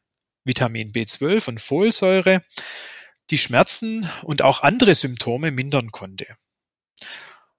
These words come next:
Das konnte bei drei Viertel dieser Patienten die Schmerzen reduziert oder sogar ganz aufgelöst werden. Und das ist eigentlich ein tolles Ergebnis. Und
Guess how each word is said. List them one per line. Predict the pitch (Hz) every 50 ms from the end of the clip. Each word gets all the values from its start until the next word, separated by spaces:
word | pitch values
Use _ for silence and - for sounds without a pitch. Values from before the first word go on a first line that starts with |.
| _ _ _ _
Das | - 123 - -
konnte | - 156 220 220
bei | - - 113 113
drei | - - - 104 131 202 247
Viertel | - - 233 - 208
dieser | 185 196 - - 175
Patienten | - 156 156 - - 151 160 156
die | 127 123
Schmerzen | - - - 117 117 - - - 113 104
reduziert | 113 104 - 147 175 220 208 - - - 190 180 170
oder | 147 135
sogar | 131 131 139 - 110 110 113
ganz | - 107 107 127 127 -
aufgelöst | 113 104 104 101 - - 120 98 95 98 104 - - - -
werden. | 104 98 - 113 107
Und | 104 104 110
das | 110 -
ist | 139 -
eigentlich | - 117 113 120 110 113
ein | 120 107
tolles | - - 120 147 190 -
Ergebnis. | - - 135 143 143 156 165 - - 190 190 -
Und | - 135 127 120 120